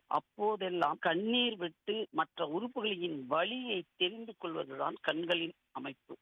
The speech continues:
அதனால்தான் காது, தொண்டை, மூக்கு என்று சொல்லாமல் கண் என்று சொல்கிறார்கள். மற்றவர்களுடைய வலியை தெரிந்து அனுபவித்து அதை போற்றுபவர்தான் பெண்கள். அதனால்தான் பெண்களை நாட்டின்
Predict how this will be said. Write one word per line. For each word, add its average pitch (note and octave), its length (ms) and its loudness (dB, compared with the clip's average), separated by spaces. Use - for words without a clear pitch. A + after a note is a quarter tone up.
அதனால்தான் D#3 680 2
காது, E3+ 680 2
தொண்டை, E3 520 2
மூக்கு F3+ 520 -6
என்று D3+ 300 -4
சொல்லாமல் D3 680 -2
கண் A3+ 300 0
என்று E3+ 280 0
சொல்கிறார்கள். C#3 680 -4
மற்றவர்களுடைய E3+ 1120 -2
வலியை F#3 600 0
தெரிந்து G3 720 -4
அனுபவித்து F#3 920 -2
அதை E3 400 0
போற்றுபவர்தான் E3 840 0
பெண்கள். D3 480 0
அதனால்தான் D3 680 0
பெண்களை D#3 480 2
நாட்டின் E3+ 500 0